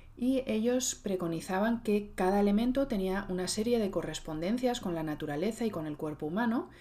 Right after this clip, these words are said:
y que todas ellas estaban relacionadas. Con lo cual, eh, el desequilibrio en una de esas correspondencias podía afectar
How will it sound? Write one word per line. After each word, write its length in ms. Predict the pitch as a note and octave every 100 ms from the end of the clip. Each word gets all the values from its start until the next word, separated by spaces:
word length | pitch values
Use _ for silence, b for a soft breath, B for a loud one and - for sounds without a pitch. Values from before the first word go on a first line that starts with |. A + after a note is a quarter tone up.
| B B -
y 120 | A#3
que 320 | C4+ C#4+ -
todas 380 | - B3+ C#4+ -
ellas 440 | A#3+ G#3+ B3 - -
estaban 420 | F3 - E3+ F#3+
relacionadas. 920 | G3+ E3+ C#3+ - C#3+ C3 B2+ - - B B B B B B B B
Con 180 | - G3+
lo 140 | G#3
cual, 400 | A3 B3+ C4+ D4 -
eh, 500 | A3 G3+ F#3+ F3+ - -
el 160 | G3+ F#3
desequilibrio 800 | F3 F#3+ F3+ F3+ A#3+ A#3 F3+ - -
en 200 | F#3 E3+
una 200 | F3 G3+
de 60 | G3+
esas 200 | G3+ G3+
correspondencias 720 | G#3+ G#3 B3+ B3 B3 C4 C#4
podía 380 | - F#3 F#3+ G3+
afectar 560 | G3+ F3 - F3+ -